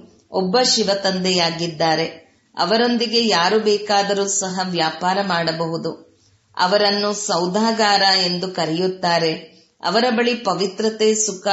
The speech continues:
ಶಾಂತಿ, ಸಂಪತ್ತೆಲ್ಲವೂ ಇದೆ. ಅಪ್ರಾಪ್ತಿಯ ವಸ್ತು ಯಾವುದೂ ಇಲ್ಲ.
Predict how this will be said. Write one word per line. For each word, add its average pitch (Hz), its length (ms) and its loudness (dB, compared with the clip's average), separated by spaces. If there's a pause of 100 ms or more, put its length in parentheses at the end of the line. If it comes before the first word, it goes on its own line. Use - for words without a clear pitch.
ಶಾಂತಿ, 185 580 -2
ಸಂಪತ್ತೆಲ್ಲವೂ 185 1040 -2
ಇದೆ. 170 560 -6 (320)
ಅಪ್ರಾಪ್ತಿಯ 226 720 0
ವಸ್ತು 214 360 -2
ಯಾವುದೂ 180 500 0
ಇಲ್ಲ. 170 300 0